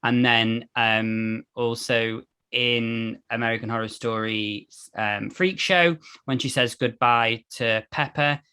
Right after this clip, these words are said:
and she's leaving her and she's like, If you cry, then I cry. And then look what happened to my mascara.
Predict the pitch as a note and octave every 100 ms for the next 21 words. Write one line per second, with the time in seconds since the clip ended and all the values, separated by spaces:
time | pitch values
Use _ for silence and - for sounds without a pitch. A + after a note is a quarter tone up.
0 | _ _ _ _ B2 A#2 A#2 A2+ A#2 A2+
1 | A#2 A2+ A#2 A#2 - A#2 A2 A#2 A2 A2+
2 | - E3 F#3+ A#3 - A#3 F#3+ D3+ B1+ -
3 | - - C3 D#3 F#3 - - A2 - -
4 | - C2 C2 - - -